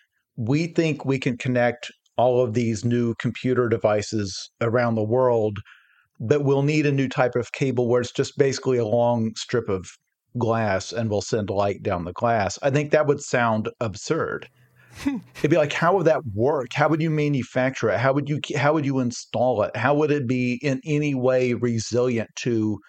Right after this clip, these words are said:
Speaker 1: weather, temperature changes, you know, currents, anything?
Speaker 2: Right.
Speaker 1: Sharks biting it.
Speaker 2: I almost feel like they came up with the name fiber optic cables so they wouldn't have to call them glass cables.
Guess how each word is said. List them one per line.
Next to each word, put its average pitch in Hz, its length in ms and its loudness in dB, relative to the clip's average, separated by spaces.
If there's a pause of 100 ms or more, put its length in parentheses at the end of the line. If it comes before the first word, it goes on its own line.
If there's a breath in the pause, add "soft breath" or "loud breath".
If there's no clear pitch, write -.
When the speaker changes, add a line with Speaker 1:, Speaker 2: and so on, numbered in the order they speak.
(420 soft breath)
Speaker 1:
weather, 101 460 -2
temperature 101 400 -6
changes, 87 600 -10 (100)
you 110 100 -6
know, 87 80 -10
currents, 101 560 -4
anything? 120 440 -4
Speaker 2:
Right. 104 360 -6 (160)
Speaker 1:
Sharks 123 420 0
biting 90 400 -2
it. - 200 -12 (200)
Speaker 2:
I 131 120 0
almost 151 340 -2
feel 135 140 0
like 113 180 -2
they 107 140 0
came 113 200 -2
up 107 180 -2
with 101 140 -4
the 98 100 -2
name 98 280 0
fiber 95 440 -2
optic 95 420 -4
cables 95 440 -4
so - 140 -4
they 90 100 -2
wouldn't 92 240 -2
have 95 200 -2
to - 100 -8
call 95 180 -2
them 92 220 -4
glass 95 440 -2
cables. 139 760 -4